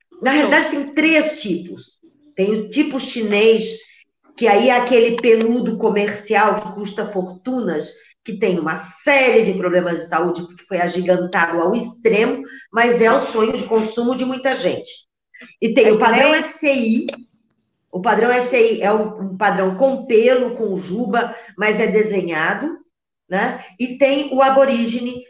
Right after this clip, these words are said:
Speaker 1: que aí é um cachorro completamente diferente. Eu tenho uma, né? Que eu busquei na Hungria. A única que eu não trouxe da Rússia, eu trouxe da Hungria, trouxe a Valquíria, que é completamente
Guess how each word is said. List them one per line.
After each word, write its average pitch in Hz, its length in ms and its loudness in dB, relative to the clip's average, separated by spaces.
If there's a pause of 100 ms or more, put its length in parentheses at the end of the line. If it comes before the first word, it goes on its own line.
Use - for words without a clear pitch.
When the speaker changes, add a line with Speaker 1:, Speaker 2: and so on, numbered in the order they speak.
(140)
Speaker 1:
que 254 160 -2
aí 240 340 2
é 226 140 0
um 247 80 -4
cachorro 247 560 -2
completamente 262 920 -2
diferente. 220 520 -4
Eu 262 120 0
tenho 269 340 -2
uma, 208 500 0 (380)
né? 180 440 -4 (100)
Que 208 60 0
eu 202 60 2
busquei 214 360 0
na 226 80 2
Hungria. 196 460 2
A - 20 4
única 285 400 2
que 277 100 -6
eu 226 60 -2
não 214 160 -4
trouxe 196 300 -6
da 180 100 0
Rússia, 233 460 -4 (360)
eu 170 120 -6
trouxe 196 220 -4
da 214 140 2
Hungria, 226 400 0 (280)
trouxe 226 500 2
a 185 120 2
Valquíria, 214 440 -2
que 254 80 -2
é 247 140 -4
completamente 254 1200 -2